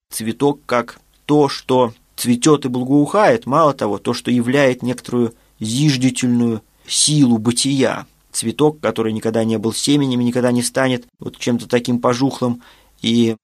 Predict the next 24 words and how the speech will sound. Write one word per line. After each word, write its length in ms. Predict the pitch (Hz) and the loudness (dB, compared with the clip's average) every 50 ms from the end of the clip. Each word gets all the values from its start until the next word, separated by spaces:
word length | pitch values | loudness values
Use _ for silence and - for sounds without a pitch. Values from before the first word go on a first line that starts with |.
| _ | _
исчезающим, 920 | - 120 - - - 139 135 143 139 120 104 101 98 - - - 98 98 | -4 -2 0 0 0 2 2 4 4 4 2 2 -2 -4 -8 -8 -10 -8
да, 160 | - 110 113 110 | -4 -2 -2 -2
это 200 | 104 - 101 101 | -2 -4 -6 -8
вот 100 | 110 101 | -8 -8
действительно 480 | 101 - - 151 151 - 123 107 98 | -8 -6 -6 -6 -6 -4 -4 -6 -6
полнота 720 | - - 127 127 120 120 120 120 120 - 123 113 101 95 - _ _ - | -4 -2 0 0 2 2 0 0 0 0 -2 -2 -2 -2 -6 _ _ -4
и 240 | 127 123 117 110 90 - | -2 0 0 -2 -4 -8
великолепие, 1080 | - 107 110 135 139 139 135 - 143 139 135 139 139 127 117 120 - 107 101 98 98 90 - - - - - | -12 -4 -2 0 0 0 2 2 2 2 4 4 4 4 2 2 0 0 0 0 -2 -6 -12 -20 -20 -20 -8
которое 640 | - 107 101 - 123 120 123 117 113 110 107 98 - - | -6 -6 -4 0 0 2 2 4 2 2 0 -2 -10 -6
свойственно 580 | - - - 127 135 127 120 - - 117 110 101 | -6 -4 0 2 2 2 2 0 -4 -6 -6 -2
только 420 | - 135 131 120 120 123 117 107 98 - _ _ _ _ _ - | 0 0 0 2 2 0 -2 -2 -2 -8 _ _ _ _ _ -6
чему-то 280 | - 113 117 - 117 | -4 -2 0 -2 0
запредельному 680 | 107 120 - - 131 127 131 143 135 120 117 110 113 110 | -2 -2 -2 0 -2 2 4 4 4 4 2 2 2 0
этому 480 | 107 - 131 123 123 123 120 117 120 | 0 2 2 0 2 0 0 2 2
миру. 500 | 123 131 127 123 117 107 98 95 90 - - _ _ _ _ _ _ _ | 2 4 4 4 4 2 0 -4 -8 -10 -14 _ _ _ _ _ _ _
Вот 400 | - 107 131 135 - - - - - - _ - | -4 -2 -2 -2 -2 -6 -14 -14 -14 -20 _ -6
тоже 400 | 113 117 113 107 113 107 101 _ _ _ _ _ _ - | -2 -2 -2 0 -2 -4 -4 _ _ _ _ _ _ -4
немаловажный 800 | 120 113 120 117 117 117 120 117 113 110 101 104 107 107 - - | -2 0 2 2 4 4 4 4 2 2 0 -2 -4 -6 -6 -4
образ. 540 | - 117 113 104 104 101 101 98 - - - _ _ _ _ _ _ _ _ _ _ _ _ - | -2 -2 -2 -2 -2 -2 -4 -4 -6 -12 -14 _ _ _ _ _ _ _ _ _ _ _ _ 0
Образ 400 | 156 175 175 160 160 151 - 160 | 2 2 4 4 4 2 4 2
этот 220 | 143 139 - - | 2 0 0 0
улыбается 640 | - 147 143 143 139 139 135 127 110 104 - - - 107 | 2 4 4 4 4 4 4 4 4 2 0 -2 -6 -4
Владимиру 480 | 107 110 107 104 110 110 110 110 107 | -4 -4 -4 -2 -4 -4 -2 -4 -4
Соловьеву, 760 | - - 120 127 127 127 135 156 190 208 208 202 196 190 - | -6 -2 0 0 0 0 0 0 2 2 2 2 0 -4 -6